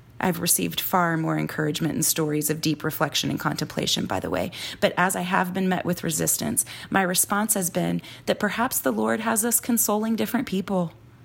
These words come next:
My heart happens to ache for unity. I don't feel like I chose that. I feel like it chose me.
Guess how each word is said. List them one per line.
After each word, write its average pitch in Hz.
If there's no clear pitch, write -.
My 175
heart 214
happens 208
to -
ache 240
for -
unity. 160
I -
don't 196
feel 208
like 190
I 175
chose 165
that. 190
I -
feel 214
like 226
it -
chose 233
me. 180